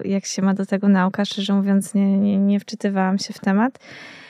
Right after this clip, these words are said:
ale rzeczywiście dyscypliny, które będą od nas wymagały troszkę takiego chłopskiego myślenia na zasadzie, „Okej, mam pocisnąć teraz na sto procent”,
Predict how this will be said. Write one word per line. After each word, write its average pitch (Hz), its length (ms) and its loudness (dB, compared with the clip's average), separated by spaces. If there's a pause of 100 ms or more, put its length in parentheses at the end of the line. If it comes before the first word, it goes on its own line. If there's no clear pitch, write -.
(200)
ale 208 240 4
rzeczywiście 214 600 2
dyscypliny, 226 600 4
które 220 260 4
będą 214 480 6
od 208 100 2
nas 208 260 4
wymagały 202 680 4
troszkę - 360 -2
takiego 208 340 2
chłopskiego 214 600 2
myślenia 202 460 6
na 190 120 6
zasadzie, 190 380 2
„Okej, 220 320 4
mam 214 200 8
pocisnąć 208 720 0
teraz 202 320 2
na 202 80 4
sto 208 180 0
procent”, 247 640 0